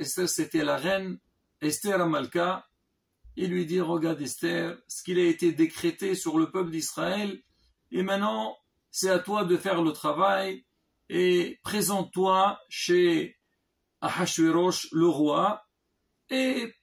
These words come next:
prends la défense du peuple d'Israël. » Alors,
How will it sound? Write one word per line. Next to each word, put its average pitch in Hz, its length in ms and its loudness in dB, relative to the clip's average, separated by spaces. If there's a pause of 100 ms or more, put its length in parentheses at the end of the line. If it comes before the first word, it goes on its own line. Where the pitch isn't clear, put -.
prends 240 500 -4 (400)
la 180 200 0
défense 185 360 -2
du 156 120 -4
peuple 156 220 -2
d'Israël. » - 440 -10 (1800)
Alors, 156 540 2